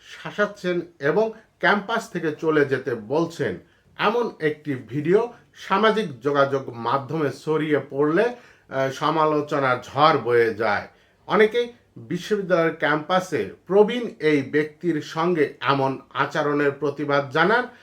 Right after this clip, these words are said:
আবার কেউ কেউ এই ঘটনার পক্ষেও অবস্থান নিয়েছে, নিবে। এটা স্বাভাবিক, কারণ হচ্ছে যে এই সর্বমিত্র চাকমা যেহেতু শিবিরের, আহ,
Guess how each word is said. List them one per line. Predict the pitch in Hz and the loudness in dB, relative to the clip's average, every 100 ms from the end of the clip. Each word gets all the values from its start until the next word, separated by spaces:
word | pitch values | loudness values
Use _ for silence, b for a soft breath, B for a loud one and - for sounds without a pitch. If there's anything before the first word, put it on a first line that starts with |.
| B | B
আবার | 247 226 220 - _ - | -2 2 2 2 _ 2
কেউ | 233 208 | 8 8
কেউ | 196 180 151 104 - b b _ _ | 8 4 4 2 -6 b b _ _
এই | 120 180 170 | 0 4 4
ঘটনার | 127 156 151 135 131 - _ - | 2 0 2 2 0 -10 _ 0
পক্ষেও | 208 - 208 190 | 0 2 4 4
অবস্থান | - 131 135 151 - 156 131 | 4 0 0 -2 -4 -4 -2
নিয়েছে, | 113 117 180 214 - 117 85 b b 156 | -2 4 6 6 2 -4 -4 b b 0
নিবে। | 214 196 185 190 - | 4 6 4 -4 -14
এটা | 151 143 | -6 -4
স্বাভাবিক, | 139 156 175 147 139 139 135 131 | -4 -2 -2 -2 -4 -6 -8 -4
কারণ | 135 131 | -2 -2
হচ্ছে | 131 135 135 | -6 -6 -6
যে | 123 123 117 123 | -4 -6 -4 -6
এই | 120 | -6
সর্বমিত্র | 131 123 123 120 120 117 | -6 -6 -6 -8 -8 -6
চাকমা | 139 135 151 139 131 | -4 -4 -2 0 0
যেহেতু | 123 117 120 | -2 -4 -6
শিবিরের, | 117 131 135 135 131 131 B B B | -10 -8 -2 2 2 0 B B B
আহ, | - 113 113 113 | -2 0 0 -2